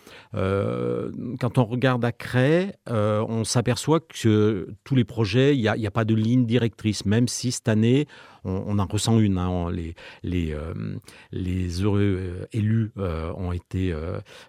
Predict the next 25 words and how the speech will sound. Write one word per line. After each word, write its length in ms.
euh, 400
ce 100
mois 160
de 60
janvier, 420
euh, 140
labellisés. 480
Donc, 320
et, 240
euh, 80
euh, 240
on 100
voit 160
qu'il 140
y 40
a 20
une 60
ligne 120
directrice 540
qui 120
porte. 360
Nous, 240
on 140
tient, 480
euh, 200